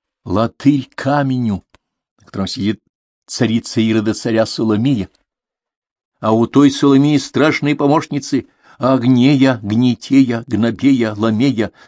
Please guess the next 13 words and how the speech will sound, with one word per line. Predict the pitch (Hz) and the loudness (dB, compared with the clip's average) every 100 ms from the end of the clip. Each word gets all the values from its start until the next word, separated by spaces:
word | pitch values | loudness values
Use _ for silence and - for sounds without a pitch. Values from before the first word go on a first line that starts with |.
| - | -2
Трясуха, | 123 131 - 151 147 127 | 0 0 2 0 0 0
Дрожуха. | 120 123 90 147 156 110 _ _ _ _ _ _ _ _ | 2 0 2 0 0 -12 _ _ _ _ _ _ _ _
Соломея — | - - 110 101 107 110 113 135 123 120 - _ - | -20 -10 -4 0 2 2 4 4 4 0 -4 _ -12
воплощение | 107 110 95 - 117 117 101 | -8 -6 -8 -6 -6 -4 -6
зла, | 87 87 113 139 120 95 | -4 -2 0 2 2 2
она | 98 110 | 2 0
голову | 101 92 120 131 139 139 | -2 0 4 6 6 6
Иоанна | 139 135 139 135 | 6 4 2 0
Крестителя | 127 127 - 135 135 147 | 0 -2 0 0 0 -2
потребовала | 135 131 139 131 127 117 - - - | -2 -2 0 0 0 -2 -8 -16 -10
за | |
свои | - 120 117 | -2 -2 0
пляски. | 117 107 - | -4 -6 -10